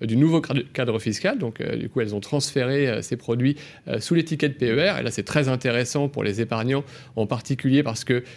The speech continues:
du coup, dès le moment où ils prendront leur retraite, ils pourront choisir,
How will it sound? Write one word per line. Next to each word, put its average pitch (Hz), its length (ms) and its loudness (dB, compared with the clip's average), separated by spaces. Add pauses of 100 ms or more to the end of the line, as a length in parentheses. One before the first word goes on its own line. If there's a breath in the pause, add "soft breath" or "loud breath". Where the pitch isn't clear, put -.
(140 loud breath)
du 113 80 0
coup, 131 180 0
dès 143 240 6
le 151 80 4
moment 135 240 2
où 139 60 4
ils 117 80 -2
prendront 123 320 -2
leur 120 160 0
retraite, 127 420 -2
ils 110 120 -2
pourront 139 280 2
choisir, 139 600 4